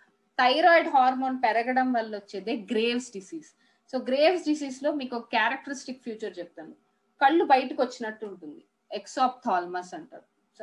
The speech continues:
అది Graves' disease యొక్క characteristic future. So thyroid hormones పెరిగితే Graves' disease వస్తుంది. Name the peptide hormone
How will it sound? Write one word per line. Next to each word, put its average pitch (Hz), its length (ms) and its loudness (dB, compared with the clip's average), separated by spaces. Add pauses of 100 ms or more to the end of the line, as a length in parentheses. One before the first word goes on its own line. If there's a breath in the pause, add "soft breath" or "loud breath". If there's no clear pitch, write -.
అది 196 200 -8
Graves' 240 360 -2
disease 220 340 -10
యొక్క 214 140 -12 (120)
characteristic 190 680 -8
future. - 300 -20 (400)
So 285 40 0 (260)
thyroid 285 560 2
hormones 240 420 -2 (120)
పెరిగితే 269 500 0 (260)
Graves' 220 340 -2
disease 175 300 -14
వస్తుంది. - 280 -20 (920)
Name 359 260 0
the - 140 -2
peptide 294 420 2
hormone 214 420 -2